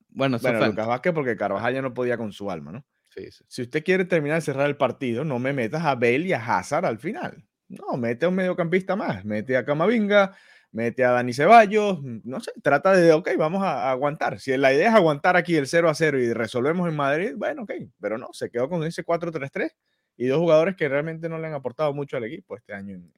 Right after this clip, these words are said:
Speaker 2: en la
Speaker 1: Como
Speaker 2: Copa.
Speaker 1: te dije, como te dije al principio del comentario, para mí la planificación de Ancelotti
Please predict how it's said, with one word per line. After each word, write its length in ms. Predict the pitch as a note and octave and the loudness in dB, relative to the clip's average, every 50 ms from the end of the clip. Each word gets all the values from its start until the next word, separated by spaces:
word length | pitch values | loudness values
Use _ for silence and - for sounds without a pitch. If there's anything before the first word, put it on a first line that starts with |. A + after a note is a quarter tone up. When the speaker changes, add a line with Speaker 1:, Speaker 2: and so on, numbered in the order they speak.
| _ | _
Speaker 2:
en 340 | _ F2+ E2+ F2 E2+ E2 D#2+ D#2+ | _ -20 -20 -20 -20 _ _ _
la 80 | - _ | -20 _
Speaker 1:
Como 280 | - C3+ C3+ C#3 C#3 | -4 -2 -2 -2 -2
Speaker 2:
Copa. 120 | C3+ C#3+ C#3 | -2 0 2
Speaker 1:
te 80 | C3+ | 4
dije, 400 | C#3 D3+ E3+ F#3 F#3 F3+ - - _ | 4 4 4 4 2 0 0 -6 _
como 200 | - C3+ A#2 A2 | -8 -6 -6 -6
te 120 | G#2 A2+ A2+ | -4 -4 -2
dije 100 | C3 D3 | -2 -2
al 80 | C#3+ | -2
principio 320 | - C3 A#2 A2+ B2+ B2 C3+ | -2 -6 -6 -4 -4 -4 -4
del 80 | B2+ | -2
comentario, 480 | A2 A#2+ A2 A2 G#2+ C3+ C3 C#3 C#3+ A#2+ | -2 -2 -4 -2 -2 0 0 0 0 -2
para 180 | - G2+ G2+ G2+ | -4 -6 -4 -2
mí 160 | G#2 A2 A2+ | -2 0 2
la 160 | B2 B2 G#2+ | 2 0 0
planificación 720 | - A#2+ G#2+ G#2 G2 - G2+ G#2 G#2 - - A2+ A2+ A#2 | 0 -2 -4 -4 -6 -8 -12 -12 -12 -10 -8 -8 -6 -4
de 220 | A#2+ A#2+ A#2 A2 | -4 -2 -2 -2
Ancelotti 600 | G#2+ G#2 - - G#2 G#2+ A#2+ C3 C3 - E3+ - | -4 -6 -6 -6 -4 -2 -2 -2 -4 -6 -10 -10